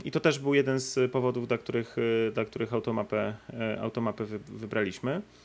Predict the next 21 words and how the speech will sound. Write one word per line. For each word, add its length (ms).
E, 360
a 120
cały, 580
cały 240
test 200
polegał 340
właśnie 260
na 200
tym, 380
żeby, 440
e, 540
w 220
różnych 500
zawiłych, 580
e, 40
miejscach 600
w 60
mieście 380
się 140
pojawić, 640
e, 60